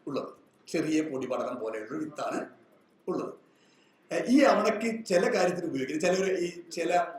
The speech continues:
ഈ ഹെവി മെറ്റൽസ് പലപ്പോഴും ത്വക്ക് രോഗങ്ങൾക്ക് പലപ്പോഴും ഉപയോഗിക്കാറുണ്ട്. അതുകൊണ്ട്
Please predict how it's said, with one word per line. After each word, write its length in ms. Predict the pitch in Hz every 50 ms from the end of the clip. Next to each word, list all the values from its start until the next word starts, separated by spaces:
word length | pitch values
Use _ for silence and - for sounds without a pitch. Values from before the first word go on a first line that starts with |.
| 139 131
ഈ 20 | 143 151 143 127 131
ഹെവി 220 | 131 127 139 170 175 170 170
മെറ്റൽസ് 420 | 170 165 - 165 170 156 - 202 - -
പലപ്പോഴും 580 | 127 123 131 131 - - 143 127 110 110 - 135 127 -
ത്വക്ക് 280 | 139 135 135 135 - 160 156 156
രോഗങ്ങൾക്ക് 420 | 151 151 147 147 147 139 143 139 127
പലപ്പോഴും 340 | 110 - - - 117 117 110
ഉപയോഗിക്കാറുണ്ട്. 640 | 101 98 98 98 101 104 104 101 - - - - - - _ _ - - - - -
അതുകൊണ്ട് 300 | 143 160 165 165 170 156